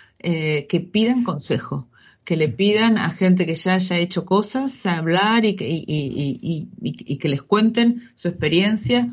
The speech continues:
porque la gente que ya t-, tenemos, somos mayores, que ya, eh, nuestros hijos ha-, han crecido, lo mismo que queremos para nuestros hijos se lo, se lo damos a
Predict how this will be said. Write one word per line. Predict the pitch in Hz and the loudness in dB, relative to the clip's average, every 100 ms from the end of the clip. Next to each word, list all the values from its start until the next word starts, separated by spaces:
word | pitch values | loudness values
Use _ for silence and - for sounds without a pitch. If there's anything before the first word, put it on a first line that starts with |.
| - | -6
porque | - 233 147 | -6 -2 -2
la | |
gente | 156 226 240 | -2 -2 0
que | |
ya | 185 190 | 0 -2
t-, | 185 170 | -4 -6
tenemos, | - 180 185 170 | 0 4 4 2
somos | 185 185 170 | 2 4 4
mayores, | 165 160 208 202 | 2 0 0 0
que | 180 | -2
ya, | 165 170 - - _ _ - | -4 -4 -8 -14 _ _ -8
eh, | 160 - 151 | -4 -2 -2
nuestros | 156 - 165 | -2 -2 -2
hijos | 190 185 185 175 | 0 0 0 2
ha-, | 170 104 | 2 2
han | 170 | 2
crecido, | 170 165 156 196 202 220 | 0 -6 -4 -2 2 2
lo | 196 170 | 2 2
mismo | 185 202 202 | 2 2 0
que | 175 | -4
queremos | 170 170 180 | -2 0 0
para | 180 165 160 147 | 0 0 0 -2
nuestros | 147 156 160 156 | -4 -4 -6 -6
hijos | 190 202 | -4 -4
se | 190 165 | -6 -6
lo, | 151 143 | -6 -8
se | - 151 | -10 -8
lo | 147 | -4
damos | 160 170 175 170 | -2 0 0 -2
a | 156 | -8